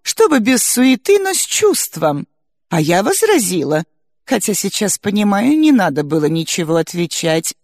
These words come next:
что пышную свадьбу тоже можно организовать без суеты и что она просто не понимает, о чем говорит. Тут вошел Пол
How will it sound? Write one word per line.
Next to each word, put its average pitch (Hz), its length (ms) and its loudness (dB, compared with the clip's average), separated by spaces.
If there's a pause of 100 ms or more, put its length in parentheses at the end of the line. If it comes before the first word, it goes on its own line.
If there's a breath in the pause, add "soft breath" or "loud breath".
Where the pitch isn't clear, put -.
(180)
что - 280 0
пышную 226 480 0
свадьбу 202 520 0
тоже 403 380 2
можно 220 380 2
организовать 196 720 0
без 175 260 -2
суеты 208 680 0 (360)
и 277 120 2
что 254 220 2
она 247 220 4
просто 247 420 0
не 302 140 4
понимает, 247 760 2
о 269 140 0
чем 220 420 0
говорит. 185 680 0 (680)
Тут - 260 -2
вошел 180 440 0
Пол 403 380 0